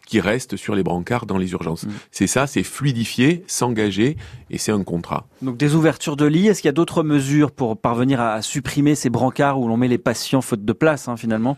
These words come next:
Speaker 1: Tout le sujet, c'est que le service d'urgence, il soit mis au cœur de l'hôpital. Il peut y avoir des sujets d'organisation propre au service. Les services d'urgence, quand vous les visitez, ils se ressemblent pas entre eux, hein. Donc, il y a, il y a quand même des méthodes qui fonctionnent mieux pour faire, euh, mieux fon-, mieux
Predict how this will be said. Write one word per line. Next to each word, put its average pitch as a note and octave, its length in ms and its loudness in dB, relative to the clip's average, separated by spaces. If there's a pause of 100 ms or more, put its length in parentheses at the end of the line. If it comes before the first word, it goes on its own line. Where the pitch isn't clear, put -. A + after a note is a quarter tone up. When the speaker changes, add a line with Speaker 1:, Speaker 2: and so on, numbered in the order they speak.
(360)
Speaker 1:
Tout E3 140 2
le D#3+ 100 4
sujet, D3 420 0
c'est A2+ 180 -4
que - 140 -4
le G2+ 220 4
service C3+ 500 0
d'urgence, G#2+ 640 0
il G#2 80 -2
soit G#2 240 0
mis C3+ 280 0
au F#2+ 100 2
cœur C#3 400 2
de A2 80 2
l'hôpital. F2+ 640 0 (180)
Il - 100 -14
peut B2+ 180 2
y A#2 80 4
avoir G#2+ 300 2
des F2+ 80 -6
sujets F2+ 320 -4
d'organisation F#2+ 840 0
propre G2 300 -4
au E2+ 60 -4
service. F#2+ 520 -6 (420)
Les F#2 80 0
services G2+ 360 0
d'urgence, G2 340 0
quand F#2+ 160 -2
vous F#2+ 80 0
les F#2 100 2
visitez, F2+ 300 -4
ils D3+ 100 0
se - 140 -2
ressemblent G#2 580 0
pas B2+ 120 0
entre G2 300 -2
eux, E2 100 -4
hein. F#2+ 40 -4
Donc, G2+ 220 -2
il A2 40 2
y - 20 4
a, F2+ 80 -2 (320)
il - 40 0
y G2+ 40 4
a F#2+ 40 2
quand A#2+ 200 0
même A#2 260 2
des G#2+ 100 2
méthodes G#2+ 520 2
qui - 160 -10
fonctionnent A#2+ 580 0
mieux F#2+ 240 2
pour - 180 -12
faire, F#2+ 320 -2
euh, D#2 220 -2
mieux G2+ 200 4
fon-, D#2 200 -6
mieux F#2 420 4